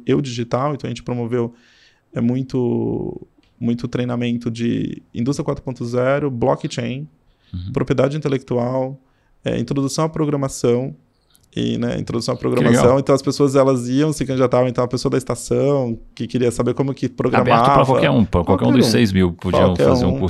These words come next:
Speaker 1: podia
Speaker 2: de
Speaker 1: ser.
Speaker 2: programação. Que legal.
Speaker 1: Na verdade, hoje a gente não tem uma política de restringir formação, exceto que tem uma, um pré-requisito ou que é de uma atuação específica, por exemplo, como porte de armas, né? O nosso
Speaker 2: Sim.
Speaker 1: vigia, o nosso segurança, ele usa, tem porte de arma, então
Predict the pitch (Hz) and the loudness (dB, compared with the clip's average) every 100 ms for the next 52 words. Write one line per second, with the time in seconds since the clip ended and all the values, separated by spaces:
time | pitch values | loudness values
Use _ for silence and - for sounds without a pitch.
0 | - 135 - 64 117 87 85 82 80 - | 2 2 4 2 4 2 0 -2 -2 0
1 | 117 98 78 - - 147 143 139 143 131 | 2 2 2 -2 -2 0 4 4 4 2
2 | 151 156 151 156 147 147 151 131 131 135 | 2 -2 -4 -4 -2 -2 0 0 0 -4
3 | 139 143 143 135 117 131 139 135 135 - | -2 -2 -2 -6 -2 -2 -2 -6 -6 -4
4 | 113 110 110 117 120 123 127 - 131 131 | -2 -2 -2 -2 -2 -6 -10 -6 -6 -4
5 | 135 131 - 117 120 120 123 123 110 120 | -4 -6 -6 -8 -4 -4 -2 -6 -2 2
6 | 139 123 110 107 - 113 117 117 113 117 | 2 0 -2 -4 0 0 0 -4 -2 -4
7 | 117 113 117 - 113 107 104 - 110 110 | -6 -6 -6 -2 -2 -2 -6 -4 -4 -6
8 | - 117 117 110 113 120 - 147 - - | -4 -2 -2 -2 -2 -4 -4 -10 -8 -6
9 | - - 113 110 117 113 113 113 113 120 | -6 -6 -4 -4 -4 -8 -2 -2 0 0
10 | 104 - 113 113 110 - - 117 113 113 | 0 -4 -4 -4 -4 -6 -6 -2 -2 -2
11 | 117 120 117 - - 110 113 - 120 117 | -2 -2 -2 -8 -8 -6 -6 -6 -2 -2
12 | 131 135 117 120 123 | -2 -6 -4 -4 -4